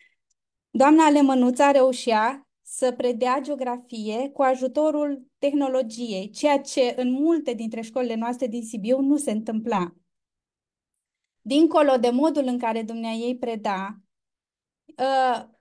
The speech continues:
ceea ce m-a fermecat pe mine a fost interesul copiilor. De a vedea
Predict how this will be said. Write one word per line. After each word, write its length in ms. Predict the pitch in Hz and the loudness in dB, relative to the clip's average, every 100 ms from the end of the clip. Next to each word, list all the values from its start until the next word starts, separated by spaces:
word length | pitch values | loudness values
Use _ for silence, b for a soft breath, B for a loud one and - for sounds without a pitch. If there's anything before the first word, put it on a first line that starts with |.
| _ | _
ceea 200 | - 320 | -4 -2
ce 140 | 330 349 | 0 0
m-a 140 | 302 302 | -2 -2
fermecat 420 | 277 262 311 302 | -6 -6 -8 -6
pe 100 | 285 | -6
mine 340 | 269 285 294 - | -4 -4 -4 -6
a 100 | 262 | -6
fost 240 | 277 302 | -6 -6
interesul 540 | 285 254 262 277 277 | -8 -6 -4 -4 -6
copiilor. 640 | 254 233 226 220 190 180 - _ _ _ _ _ _ _ _ _ _ _ _ _ _ _ _ _ _ _ - _ _ _ _ _ _ _ _ _ _ _ | -10 -10 -10 -8 -8 -8 -12 _ _ _ _ _ _ _ _ _ _ _ _ _ _ _ _ _ _ _ -20 _ _ _ _ _ _ _ _ _ _ _
De 160 | - 240 | -2 0
a 60 | |
vedea 600 | 240 247 233 277 302 320 | 4 2 4 4 4 0